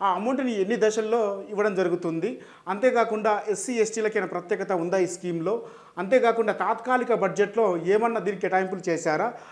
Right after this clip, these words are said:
అంతేకాకుండా ముఖ్యంగా లబ్ధిదారుని ఎలా ఎంపిక చేస్తారు, ఎలా మంజూరు విధానం ఉంటుంది అనే అంశాలపైన, దీనిపైన క్వశ్చన్స్ రావడానికి ఉంటుంది.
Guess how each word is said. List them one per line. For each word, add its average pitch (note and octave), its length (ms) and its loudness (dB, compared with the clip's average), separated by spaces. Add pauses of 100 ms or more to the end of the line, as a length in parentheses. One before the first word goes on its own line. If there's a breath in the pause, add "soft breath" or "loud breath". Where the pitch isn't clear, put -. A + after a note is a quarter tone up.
(160 loud breath)
అంతేకాకుండా A3 880 4 (280 loud breath)
ముఖ్యంగా B3+ 380 0
లబ్ధిదారుని G3+ 560 0
ఎలా G3+ 140 2
ఎంపిక F#3 260 -2
చేస్తారు, F3 600 -2 (220 loud breath)
ఎలా A3 180 4
మంజూరు G#3+ 380 -2
విధానం F#3+ 320 0
ఉంటుంది F3+ 280 -4
అనే F3 120 -2
అంశాలపైన, F#3 600 -4
దీనిపైన E3+ 320 -6
క్వశ్చన్స్ E3 360 -8
రావడానికి D3 360 -4
ఉంటుంది. C#3+ 340 -6